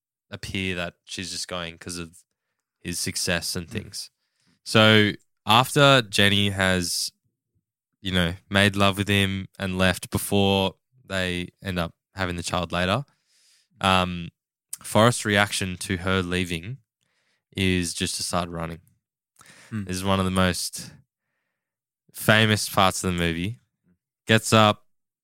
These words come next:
Speaker 1: starts running, runs to the end of the county, thinks, "Nah, I'm gonna keep going." Starts running to the end of the state of Alabama. And originally when I watched this, I was like, like,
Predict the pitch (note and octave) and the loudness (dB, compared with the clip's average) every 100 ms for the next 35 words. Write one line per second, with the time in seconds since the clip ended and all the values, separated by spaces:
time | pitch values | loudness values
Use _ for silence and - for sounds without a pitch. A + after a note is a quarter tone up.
0 | _ - - G#2 - F#2 G2+ G#2 G2+ G2 | _ -2 2 2 0 0 2 2 -2 -2
1 | G2 F#2+ - F#2+ F#2+ F#2 F#2 E2+ F#2 F2 | -2 -2 -4 -2 -2 -2 -4 -6 -2 -2
2 | E2+ - _ _ _ _ _ _ - A2+ | -4 -10 _ _ _ _ _ _ 0 4
3 | A2+ A#2 A2+ A2 G#2 _ _ _ _ G2+ | 6 6 4 2 0 _ _ _ _ -4
4 | F#2 - - - G2+ F#2+ F#2+ F#2 F#2+ F#2+ | -2 -6 -8 -2 2 4 2 0 -2 -6
5 | F2+ F#2 E2+ - G#2 G#2+ G#2 G#2 _ _ | -4 -6 -6 2 4 6 2 -2 _ _
6 | _ - F#2 - F#2 F2+ - F2 E2+ E2+ | _ -6 -6 -2 -2 -2 -4 -4 -6 -8
7 | E2+ - - - G#2+ G#2+ F#2+ F#2+ F#2+ F2 | -10 -8 -2 4 4 4 2 0 0 0
8 | F#2 F#2 F#2 F2 _ _ _ _ _ _ | 0 0 0 -2 _ _ _ _ _ _
9 | _ _ _ _ _ _ G#2+ G#2+ A2 D3+ | _ _ _ _ _ _ 2 4 4 4
10 | E3+ D#3 C#3+ B2+ A2+ G#2 G#2 - G2+ - | 4 4 4 4 4 4 0 -2 -4 -4
11 | - - G#2+ G#2 G#2+ G2+ - - - - | -8 -4 -2 -2 -2 -4 -6 -16 -16 -20
12 | _ _ _ _ A2 G2+ - - | _ _ _ _ -6 -6 -8 -20